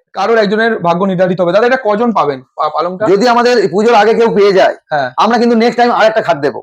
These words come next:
Speaker 1: আচ্ছা।
Speaker 2: যাতে আ-, আরো লং টাইম টা চালাতে পারি এটা।
Speaker 1: আচ্ছা, আচ্ছা।
Speaker 2: আর আমরা নিশ্চিত প্রাইসটা সঙ্গে সঙ্গে হাতে দিয়ে তুলে দেবো।
Speaker 1: তাই।
Speaker 2: ফোন কিনলো, সে নতুনই কিনুক বা পুরনোই কিনুক।
Speaker 1: বুঝতে পারছেন যে মানে একেবারে নতুন কিনুক কি, মানে একদম ইনস্ট্যান্ট যদি সে পায়, ইনস্ট্যান্টই পাবে, যে পাঁচ দিন পরে, দশ দিন পরে, এরকম নয়। আগামী বুধবার অর্থাৎ চব্বিশ তারিখ,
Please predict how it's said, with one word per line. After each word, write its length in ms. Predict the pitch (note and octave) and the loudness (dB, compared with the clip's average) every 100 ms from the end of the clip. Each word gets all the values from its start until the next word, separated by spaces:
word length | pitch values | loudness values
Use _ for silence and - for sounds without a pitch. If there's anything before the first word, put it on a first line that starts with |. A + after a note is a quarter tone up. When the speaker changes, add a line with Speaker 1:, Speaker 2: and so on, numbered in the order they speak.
| _ | _
Speaker 1:
আচ্ছা। 300 | C3 - A2 _ _ | -16 -14 -18 _ _
Speaker 2:
যাতে 220 | D3+ F#3+ G#3 | -2 2 2
আ-, 280 | G3 G3+ - _ - | 2 0 -4 _ -4
আরো 200 | G3 G3+ | 0 0
লং 320 | F#3 G3 F#3+ | 0 -2 0
টাইম 180 | G3+ F#3+ | -2 -2
টা 240 | F3+ E3+ | -4 -2
চালাতে 240 | E3 E3 | 0 0
পারি 160 | D3+ C3 | 0 -2
এটা। 300 | B2 - - | 0 2 2
Speaker 1:
আচ্ছা, 220 | D3 - | 0 -2
আচ্ছা। 240 | B2+ - A2 - - | -4 -6 -10 -12 -2
Speaker 2:
আর 120 | F3 | 0
আমরা 360 | G3 A#3 A#3+ - - | 4 4 2 0 -4
নিশ্চিত 360 | F#3 A3+ B3 G3 | -2 0 0 0
প্রাইসটা 280 | B3 B3 B3+ | 2 2 2
সঙ্গে 280 | G#3 A#3+ | 0 0
সঙ্গে 180 | G#3+ B3+ | 0 0
হাতে 200 | G3+ A3 | 2 2
দিয়ে 120 | F3+ | 0
তুলে 160 | E3 F3 | -2 -2
দেবো। 220 | C3+ A#2+ - _ | -2 -6 -12 _
Speaker 1:
তাই। 180 | - B2+ | -16 -10
Speaker 2:
ফোন 220 | D#3 B3 | -2 0
কিনলো, 360 | A3+ B3 B3 C#4 - - | 2 2 2 0 -4 -6
সে 80 | G#3+ | -2
নতুনই 320 | A3 A#3+ B3 | 0 2 0
কিনুক 260 | B3 C4+ A3 | 0 0 0
বা 140 | A3+ | -2
পুরনোই 420 | A3 A#3+ B3+ B3 | 0 0 2 0
কিনুক। 120 | G3 | -2
Speaker 1:
বুঝতে 160 | D#3 F#3 | -4 -4
পারছেন 240 | F3+ F#3 | -4 -4
যে 220 | F3 G3+ G3 _ - | -2 -2 -4 _ -10
মানে 180 | D3+ E3+ | -4 -4
একেবারে 260 | F3 F#3+ G3 | -2 -2 -2
নতুন 300 | E3+ G3+ G3 | -2 -4 -6
কিনুক 240 | G3+ G3+ | -6 -8
কি, 340 | - F#3+ D3+ | -8 -6 -4
মানে 180 | D3 D#3 | -4 -4
একদম 220 | E3 F#3+ F#3+ | -4 -4 -2
ইনস্ট্যান্ট 380 | A#3 - B3 G3 | -2 0 -2 0
যদি 120 | F3 | -2
সে 140 | F3+ | -4
পায়, 160 | E3+ G3 | -2 -2
ইনস্ট্যান্টই 440 | A3+ A3 A3+ G3+ | -2 -2 -2 -2
পাবে, 200 | F3+ E3 | -2 -2
যে 160 | E3 F3+ _ - | -2 -4 _ -6
পাঁচ 180 | D3+ D3+ | -6 -4
দিন 160 | F3+ | -6
পরে, 180 | F3 F3 | -4 -2
দশ 160 | E3 D3+ | -2 -2
দিন 120 | D#3+ | -4
পরে, 180 | E3 D#3+ | -2 -2
এরকম 280 | C#3 C#3 A#2+ | -2 -6 -12
নয়। 120 | A2+ | -12
আগামী 560 | D3 A3 C4 C4+ D4 D4+ | -8 -4 -4 -2 -2 -4
বুধবার 640 | - D3+ F3+ A3+ F#3 F3 | -6 -6 -2 -2 0 0
অর্থাৎ 260 | F3 A3+ A#3+ | 0 -2 -4
চব্বিশ 400 | - F#3+ F#3+ B3 - | -2 -4 -2 -2 0
তারিখ, 280 | F3 D3 | 0 -2